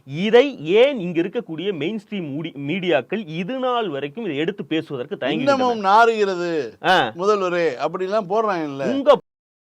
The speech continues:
Speaker 2: ஆ, அதை,
Speaker 1: அப்படின்னா சொல்ல
Speaker 2: அதான்,
Speaker 1: வேண்டியது.
Speaker 2: அதாவது என்னன்னா, அந்த சம்பவங்கள் இருக்குல்ல, அதற்கு, அதை, அதுக்கு ஈடான விஷயங்கள், பொது வெளியில ஒரு க-, ஒரு கடித உரையில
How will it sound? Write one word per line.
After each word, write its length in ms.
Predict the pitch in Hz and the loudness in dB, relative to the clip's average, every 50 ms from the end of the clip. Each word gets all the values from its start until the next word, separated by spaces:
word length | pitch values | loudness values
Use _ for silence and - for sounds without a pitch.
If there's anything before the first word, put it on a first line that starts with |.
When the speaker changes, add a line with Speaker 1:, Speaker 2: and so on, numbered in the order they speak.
| _ _ _ _ - 143 | _ _ _ _ 2 4
Speaker 2:
ஆ, 220 | 135 - 147 135 123 | 4 4 4 2 2
அதை, 240 | 135 - 208 247 | 4 4 6 6
Speaker 1:
அப்படின்னா 340 | 262 247 - 156 220 254 233 | 6 4 4 2 0 0 2
சொல்ல 60 | 226 | 2
Speaker 2:
அதான், 40 | 208 | 2
Speaker 1:
வேண்டியது. 320 | 180 202 180 147 127 131 156 | 4 4 2 2 0 2 2
Speaker 2:
அதாவது 260 | 196 240 226 196 196 | 4 4 4 2 2
என்னன்னா, 240 | 208 208 185 185 202 202 175 | 0 0 0 2 2 2 2
அந்த 400 | 156 160 190 226 240 233 240 208 | 0 0 -2 -2 2 4 4 4
சம்பவங்கள் 720 | 156 190 214 269 311 320 311 302 294 269 247 220 202 190 180 175 165 | 4 2 0 4 8 10 12 12 12 10 8 4 0 0 0 -2 -2
இருக்குல்ல, 360 | 160 156 151 160 143 117 104 - _ | -4 -6 -4 -4 -4 -4 -6 -6 _
அதற்கு, 460 | - 156 202 240 247 240 214 208 208 | 0 4 8 8 8 6 6 -2 0
அதை, 300 | 165 170 190 233 254 240 | 2 4 8 10 10 10
அதுக்கு 320 | 233 196 202 226 254 202 226 | 10 8 6 4 2 -2 0
ஈடான 300 | 262 285 294 285 285 269 | 4 6 6 6 6 4
விஷயங்கள், 400 | 233 165 185 202 190 180 170 143 | 0 0 -2 -4 -4 -4 -4 2
பொது 400 | - 226 285 311 370 370 349 302 | 6 6 6 6 6 4 4 4
வெளியில 200 | 262 247 240 254 | 2 4 4 6
ஒரு 240 | 254 240 226 214 196 | 8 8 6 6 2
க-, 240 | 170 170 185 180 170 | 0 -2 0 2 2
ஒரு 100 | 170 160 | 2 2
கடித 340 | 135 180 214 269 311 311 285 | 2 0 0 2 6 6 6
உரையில 340 | 254 220 208 202 196 185 208 | 6 4 2 0 0 0 0